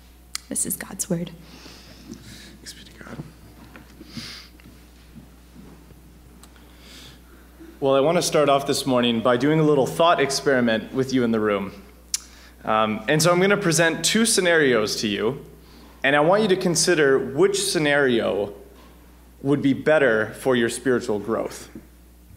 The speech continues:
Speaker 2: Two scenarios, which one would be better for your walk as a Christian? So scenario one, you're actually currently living, if you're a Christian in the room. Uh, you're saved by grace through faith,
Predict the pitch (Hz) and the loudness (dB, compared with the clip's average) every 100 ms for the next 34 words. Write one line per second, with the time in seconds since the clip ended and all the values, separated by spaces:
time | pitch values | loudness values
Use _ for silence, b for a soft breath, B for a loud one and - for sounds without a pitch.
0 | - - 190 180 175 147 123 110 113 156 | -16 -4 -2 0 2 2 2 0 -2 -2
1 | 165 160 165 156 147 135 127 120 127 117 | 0 2 2 2 2 2 2 0 0 0
2 | 113 107 107 107 117 107 110 - 98 82 | 0 0 -2 -2 -6 -4 -6 -6 -10 -12
3 | - - - B B B B - 185 160 | -18 -20 -20 B B B B 0 2 2
4 | 180 202 208 185 165 180 135 196 208 - | 2 4 4 4 4 2 2 0 -4 -10
5 | - - - - - - - - 147 185 | -20 -20 -20 -20 -20 -20 -18 -4 0 2
6 | 240 262 247 220 214 196 190 185 156 117 | 0 -2 0 0 0 2 0 2 0 0
7 | 95 87 - 127 135 120 - 123 - 113 | -2 -10 -6 -2 0 0 -2 -8 -8 -8
8 | 107 98 98 - - - B B B B | -8 -10 -12 -14 -20 -20 B B B B
9 | 104 110 117 - 135 143 - 135 123 127 | -2 0 0 0 2 2 2 0 0 0
10 | 127 - 120 117 135 143 147 - - | 0 -4 -8 -6 0 0 0 -6 -18